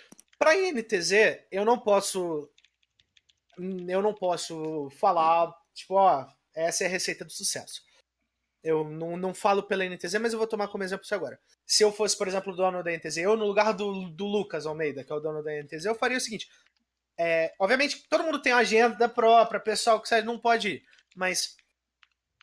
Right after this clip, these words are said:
como nós somos uma região de play-in, que a gente já mostra essas, essas, esses problemas, "Ah, mas outras regiões não mostram." Nós somos, ninguém é igual a ninguém, somos diferentes.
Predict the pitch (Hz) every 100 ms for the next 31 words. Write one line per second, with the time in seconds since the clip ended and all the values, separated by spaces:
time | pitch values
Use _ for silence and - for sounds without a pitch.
0 | _ 339 381 403 - 285 254 240 240 233
1 | 214 208 - 196 175 202 196 165 156 -
2 | 208 254 254 240 240 247 220 - 214 202
3 | 202 - 185 202 - - _ - 180 -
4 | 190 180 185 180 - - 208 196 196 185
5 | 269 302 285 262 254 247 247 226 220 202
6 | 185 - _ _ _ _ _ _ 269 294
7 | 302 285 247 240 262 233 320 302 247 269
8 | 254 160 120 - 208 214 - 180 -